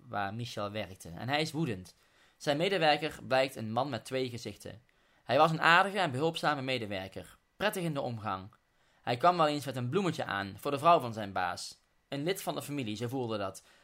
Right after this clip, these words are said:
Van een strafblad was ook helemaal niks bekend. Strijk herinnert zich dat hij zich in augustus met diverse vrachtwagenchauffeurs boog over een kaart van Nederland. Want waar was het nou precies, die vindplek van Jessica?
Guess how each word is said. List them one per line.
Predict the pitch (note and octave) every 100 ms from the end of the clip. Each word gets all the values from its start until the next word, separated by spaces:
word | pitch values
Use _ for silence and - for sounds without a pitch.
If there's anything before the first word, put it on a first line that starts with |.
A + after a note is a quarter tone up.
| _
Van | - D3+
een | C#3+
strafblad | F3+ F#3+ C3+ C#3
was | D3
ook | C#3
helemaal | F3+ D3+
niks | F#3 E3+
bekend. | A#2 C3 D#3+ G#2 - _ _ _ _
Strijk | - - C#3 D#3 -
herinnert | D3+ F3+ E3+
zich | F3 D#3+ - _
dat | - C#3
hij | E3
zich | D#3+ D#3+
in | D#3+
augustus | C3+ E3 F#3+ F#3 F#3 - -
met | - C#3+
diverse | D3 C3+ F#3 G3 D#3
vrachtwagenchauffeurs | B2+ F3 E3+ C#3 C#3 C3 B2+ C#3 D3+
boog | B2+ F3 A#3 -
over | D#3+ C3+
een | C3
kaart | F3 E3+ E3
van | D3
Nederland. | D#3+ C3 G2+ F#2+ G2+ - _ _ _
Want | - E3+
waar | F#3
was | A3
het | A#3
nou | F3 C3
precies, | A#2+ A#2+ G#2+
die | A#2+
vindplek | B2 C3+ A#2+ G#2+
van | - A2
Jessica? | G#2+ A2+ A2 F#2 A#2